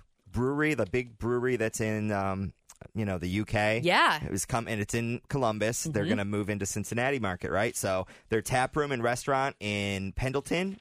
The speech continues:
Speaker 1: is gonna be opening the week of November eleventh.
Speaker 2: All this stuff coming to us next month.
Speaker 1: It's
Speaker 2: I'm
Speaker 1: kind
Speaker 2: excited.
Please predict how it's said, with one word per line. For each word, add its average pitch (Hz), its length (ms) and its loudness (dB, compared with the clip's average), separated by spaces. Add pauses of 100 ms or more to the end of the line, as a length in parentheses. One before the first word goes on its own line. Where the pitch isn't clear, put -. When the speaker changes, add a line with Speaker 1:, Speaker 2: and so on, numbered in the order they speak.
Speaker 1:
is 113 100 -2
gonna 120 160 -2
be 113 160 -2
opening 143 380 -2
the 107 100 0
week 110 300 -4
of 92 120 -4
November 110 540 0
eleventh. 98 680 -2
Speaker 2:
All 196 140 2
this 330 160 -2
stuff 214 240 -2
coming 196 240 -2
to 165 80 2
us 143 160 0
next 143 240 -4
month. 139 140 0
Speaker 1:
It's - 100 -2
Speaker 2:
I'm 147 60 0
Speaker 1:
kind 208 160 2
Speaker 2:
excited. 185 380 -2